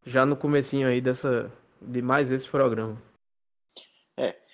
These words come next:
Speaker 2: passando agora pra falar rapidinho de Campinense e Atlético, né, que conheceram,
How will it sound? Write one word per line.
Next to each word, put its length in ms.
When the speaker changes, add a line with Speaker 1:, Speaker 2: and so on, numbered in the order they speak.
Speaker 2:
passando 800
agora 480
pra 460
falar 640
rapidinho 600
de 560
Campinense 880
e 100
Atlético, 580
né, 120
que 140
conheceram, 720